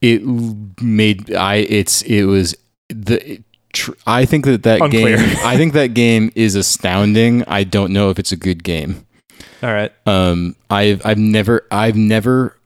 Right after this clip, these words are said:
Speaker 1: it's very rare that I encounter a piece of media, much less a video game, that makes me feel so many different things.
Speaker 2: Yeah.
Speaker 1: Um, co-, uh,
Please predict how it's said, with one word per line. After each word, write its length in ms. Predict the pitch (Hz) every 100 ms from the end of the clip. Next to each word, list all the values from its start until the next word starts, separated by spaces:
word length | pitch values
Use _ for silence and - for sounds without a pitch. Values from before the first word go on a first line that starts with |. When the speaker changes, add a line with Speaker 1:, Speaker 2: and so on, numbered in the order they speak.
| _ _
Speaker 1:
it's 140 | - -
very 320 | 95 120 139
rare 260 | 117 104 101
that 120 | 92
I 60 |
encounter 360 | 92 90 104 104
a 60 | 92
piece 200 | 104 -
of 60 | 87
media, 360 | 87 92 104
much 220 | 95 90
less 160 | 101 92
a 40 |
video 320 | 82 85 90 92
game, 360 | 101 104 104
that 180 | 95 90
makes 320 | 90 87 -
me 80 | 95
feel 300 | - 92 87
so 1000 | - - - 92 98 101 101 98 92 92 -
many 460 | 90 87 90 85
different 480 | 80 87 82 87 69
things. 760 | - 85 73 57 - - - - - -
Speaker 2:
Yeah. 280 | 139 104 98 -
Speaker 1:
Um, 480 | 92 90 82 82 - _ _ _ _ - -
co-, 160 | -
uh, 180 | - 113